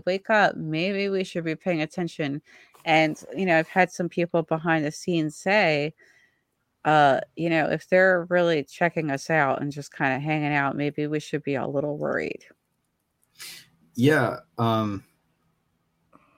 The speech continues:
Speaker 2: don't know if you guys picked up on the hearing note, but they <laughs> apparently from,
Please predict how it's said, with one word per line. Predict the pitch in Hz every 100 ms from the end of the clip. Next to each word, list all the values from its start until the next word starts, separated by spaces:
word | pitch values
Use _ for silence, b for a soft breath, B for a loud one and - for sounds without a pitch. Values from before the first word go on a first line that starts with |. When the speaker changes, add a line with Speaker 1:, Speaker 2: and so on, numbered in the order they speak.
| -
Speaker 2:
don't | 110
know | 113
if | -
you | 107
guys | 104 95
picked | 92 - 110 -
up | 107 -
on | 98
the | 90
hearing | 78 92 98 90
note, | 87 87 - -
but | 90 82 - -
they | - 107
<laughs> | 123 - -
apparently | - - 117 110 104
from, | - 107 104 98 98 92 85